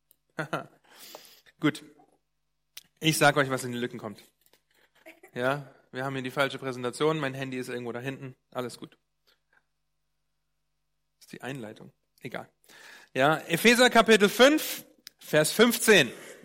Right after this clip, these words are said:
Da heißt es, seht nun darauf, wie ihr mit Sorgfalt wandelt, nicht als Unweise, danke,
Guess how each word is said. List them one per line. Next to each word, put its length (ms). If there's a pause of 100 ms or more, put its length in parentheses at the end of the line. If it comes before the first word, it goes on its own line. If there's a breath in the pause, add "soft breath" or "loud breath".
(460 loud breath)
Da 160
heißt 260
es, 180
seht 240
nun 140
darauf, 440
wie 60
ihr 80
mit 180
Sorgfalt 760
wandelt, 500
nicht 300
als 240
Unweise, 920 (760 soft breath)
danke, 280